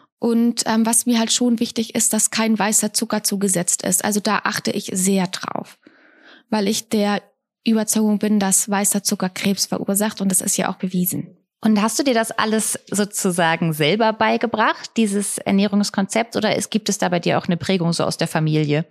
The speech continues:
Speaker 2: Oder machst du das ganz anders als deine Eltern und vielleicht Großeltern?
Speaker 1: Ich glaube, ich bin extrem in dem, was ich mache, auch aufgrund meiner Vergangenheit. Ich habe mit einundzwanzig oder zweiundzwanzig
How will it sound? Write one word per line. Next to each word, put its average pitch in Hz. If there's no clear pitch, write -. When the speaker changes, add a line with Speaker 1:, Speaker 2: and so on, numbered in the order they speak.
Speaker 2:
Oder 170
machst 170
du 180
das 170
ganz 196
anders 156
als -
deine 147
Eltern 147
und 139
vielleicht -
Großeltern? -
Speaker 1:
Ich -
glaube, 240
ich -
bin 233
extrem 240
in 285
dem, 233
was 226
ich 208
mache, 226
auch -
aufgrund 240
meiner 220
Vergangenheit. 196
Ich -
habe 214
mit 208
einundzwanzig 226
oder 208
zweiundzwanzig 220